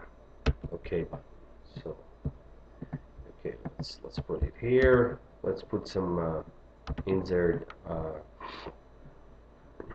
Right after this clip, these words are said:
hmm, insert, uh, what we can use, image. Let's use an image from the library.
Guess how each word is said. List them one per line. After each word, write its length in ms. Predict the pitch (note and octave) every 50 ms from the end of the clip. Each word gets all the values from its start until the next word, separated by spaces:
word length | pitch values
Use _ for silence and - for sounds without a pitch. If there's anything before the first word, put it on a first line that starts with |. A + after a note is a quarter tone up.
| - -
hmm, 400 | - G2 F#2+ F#2 F#2 F2+ F2 F2+ - -
insert, 560 | G2 F#2+ F#2 F#2 F#2 F2+ F2+ F2 F2 E2+ E2+
uh, 1600 | E2+ E2+ E2 E2 E2 E2 E2 D#2+ D#2+ E2 D#2+ D#2+ D#2+ D#2+ D#2 D#2 - - - - - - - - - - - - - - - - - - - - - - - - - - - - - - - - - - - - - - - -
what 180 | E2 E2 -
we 60 | D#2 - -
can 220 | - - - F#2 G2+
use, 340 | A2 A2+ A2+ A2 - - - - - - - - - - - - - -
image. 600 | G2+ G#2 G2+ G2 F#2+ F#2+ - - - - - - - - -
Let's 360 | F2+ F#2 - - - - -
use 320 | F#2+ F#2+ F2+ E2+ - -
an 120 | - D#2+ E2+
image 360 | F2 F2+ F2+ F2 E2+ - - -
from 120 | F2 E2+
the 100 | E2+ E2
library. 580 | E2+ F2 F2+ F2 F2 E2+ F2 F2 E2+ E2 D#2+